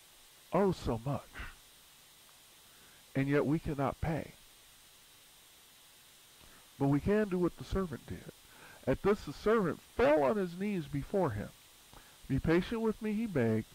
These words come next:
"and I will pay back everything." Well, his first mistake was believing he could pay back everything. Ten thousand bags of gold? You ain't paying that back, homie. The servant's master took pity on him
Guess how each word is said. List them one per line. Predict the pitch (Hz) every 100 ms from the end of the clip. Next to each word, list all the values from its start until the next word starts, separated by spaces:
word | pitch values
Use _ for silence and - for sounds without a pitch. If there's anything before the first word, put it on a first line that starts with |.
| -
"and | - 113
I | 113
will | 120
pay | - 139
back | 135 131 135
everything." | 117 104 98 - - - - - - - - - - - - - - - -
Well, | 127
his | -
first | 220 240
mistake | 190 165 156 147
was | 135
believing | 120 127 147 151 147
he | 147
could | 143
pay | - 131
back | 127 120 127
everything. | 139 113 135 -
Ten | 185 208
thousand | - 180 180 175
bags | 175 170 165
of | 165
gold? | 185 185 - - - - -
You | 190
ain't | 175
paying | 180 180 139
that | 139 123
back, | 123 104
homie. | 123 113 113 113 - - - - - - - - - - - - - - - - - - -
The | 120
servant's | - 196 208 -
master | 170 165 165 - 151
took | - 139 -
pity | 196 180 139
on | 107 95
him | 95